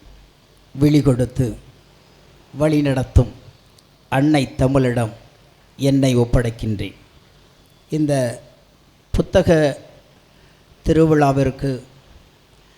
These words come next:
நான் வருவதற்கு முதல் காரணமாக இருந்த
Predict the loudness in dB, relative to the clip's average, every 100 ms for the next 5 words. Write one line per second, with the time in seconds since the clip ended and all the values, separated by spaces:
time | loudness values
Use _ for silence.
0 | _ -8 -4 -2 -2 -2 2 2 2 0
1 | 0 0 -4 -16 _ _ _ _ _ _
2 | _ _ _ _ -12 -2 0 0 0 2
3 | 4 2 2 2 2 2 2 2 0